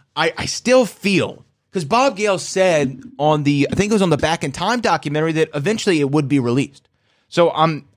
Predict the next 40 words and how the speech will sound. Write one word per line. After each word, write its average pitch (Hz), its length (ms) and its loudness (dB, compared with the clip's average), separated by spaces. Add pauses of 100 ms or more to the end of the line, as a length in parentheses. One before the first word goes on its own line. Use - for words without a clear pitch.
I 147 100 -2
still 233 380 -4
think 202 280 -4
that 139 140 -6
maybe 240 640 -2
we'll 233 160 0
see 226 320 -4
some 208 540 2
of, 208 300 0
some 196 300 0
more 160 380 4
clips. - 640 -4 (340)
I 170 80 4
don't 202 140 2
know 214 100 4
what 175 220 2
to 156 160 -4
expect - 560 -4
in 180 80 -2
that 160 120 -2
behind 147 300 0
the 131 60 -4
scenes 156 320 -6
footage, 208 440 -2 (460)
but, 151 140 4
uh, 139 120 4
I 139 120 0
think 170 180 -4
that 190 80 0
we'll 156 160 0
see 151 340 0
more 127 460 2
clips 170 500 -4
of 143 240 2
that. 208 320 0 (480)
I 143 120 2
just 160 200 -2
hope 151 340 0
that, 131 180 2
um, 110 400 -2